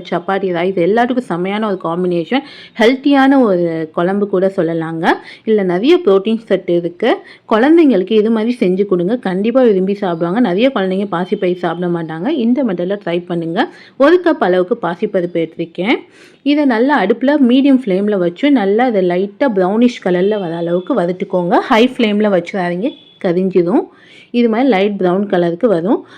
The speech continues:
அந்த அளவுக்கு மீடியம் ஃப்ளேம்ல லோ ஃப்ளேமுக்கு வச்சு நீங்க வறுத்து எடுத்துக்கோங்க. நல்லா வறுபட்டோன்னே ஒரு மணம் வரும். பாருங்க,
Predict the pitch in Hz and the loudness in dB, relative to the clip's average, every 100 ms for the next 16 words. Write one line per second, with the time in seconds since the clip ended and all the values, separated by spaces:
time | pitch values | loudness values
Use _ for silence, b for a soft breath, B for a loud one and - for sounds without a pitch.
0 | B 233 240 190 214 302 233 254 240 185 | B 2 4 4 2 2 4 4 2 2
1 | 175 254 269 208 208 175 175 220 226 190 | 0 2 2 2 0 -2 -2 0 0 0
2 | 302 349 311 240 180 180 185 190 165 180 | 2 4 4 2 0 -2 0 0 0 -4
3 | 180 165 277 302 190 285 370 240 190 233 | -2 0 2 2 4 4 4 4 0 0
4 | 220 185 185 262 226 175 185 247 185 160 | -2 0 0 2 2 0 2 2 0 0
5 | 202 403 - _ b b b b b 226 | -2 -2 -8 _ b b b b b -2
6 | 214 202 | 0 0